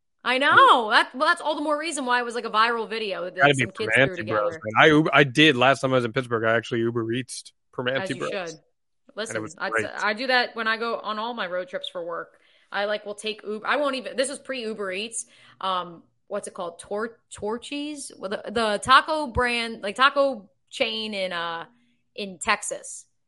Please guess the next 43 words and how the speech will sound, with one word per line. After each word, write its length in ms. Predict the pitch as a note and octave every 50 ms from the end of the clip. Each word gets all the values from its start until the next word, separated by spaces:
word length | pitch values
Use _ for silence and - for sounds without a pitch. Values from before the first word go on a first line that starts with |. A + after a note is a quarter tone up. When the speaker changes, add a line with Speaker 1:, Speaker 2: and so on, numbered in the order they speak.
| _ _ _ _ _ _ _ _ _
Speaker 1:
Really 260 | - A#3 C4+ C4 C4+ A3+
good 180 | A#3 A#3 -
breakfast 400 | A3 G3 G3 - - F3+ - -
tacos. 420 | F#3+ D3 - - - - - - -
Torchy's, 400 | - A3+ A3+ G3+ - - E3+ E3
I'm 80 | E3+
pretty 160 | E3+ F3 E3+
sure, 180 | E3+ - - D#3+
is 80 | E3 D#3+
the 80 | E3
name 220 | E3 D#3+ D3+ D#3 D#3+
of 80 | -
it. 160 | - - - _ _ _ _ - _ _ _
This 140 | - C4 -
was 80 | D4+ B3+
pre-Uber 520 | - - D4 C#4+ C#4 C4 C4 A#3 G#3+ A3+ A3
Eats 200 | G#3 G3 G3+ -
in 60 | G3
two 80 | F3+ G#3
thousand 240 | G#3 G3 F#3 F#3+ F#3+
eighteen. 400 | F#3+ F#3 F#3+ - F#3 F3 E3 -
I 140 | - G3 G#3
literally 360 | A3 A#3 A#3 B3+ B3+ B3+ B3
took 260 | B3 - A#3+ A#3+ B3+
an 80 | C4 A3
Uber 280 | G3+ A3 A3+ G3+ G3
'cause 140 | F3 G3+ G3
my 140 | G3+ F#3 F#3
flight 240 | - G#3 G#3 G#3 -
wasn't 240 | G#3+ G#3+ G3 G#3+ G#3+
until 200 | G3+ - G#3 G3
two 200 | - - G3+ G3+
o'clock 320 | F#3+ - F#3+ F3+ F#3 F#3
on 300 | F#3 F3+ F3+ F3 E3 - - -
Monday 440 | - F#3+ F#3 F#3 G3 G3 G3 G3+ G3+
after 200 | F#3 F3+ F#3 -
the 80 | E3+ F3
game. 380 | E3 E3 E3+ F3+ F#3+ G#3+ G#3+ _ _ _ _ _ _ _ _ -
I 120 | - A3+ A#3
literally 720 | A#3+ B3 B3+ B3+ C4+ C4 C4 B3+ A#3+ A#3 A3+ A3 G#3+ - _ _ _ _ _ _ _ _ _ _ _ -
took 160 | - B3 B3+
an 80 | C4
Uber 560 | A3 A3+ A#3+ A#3 G3 F#3+ F3+ E3+ E3 E3+ E3+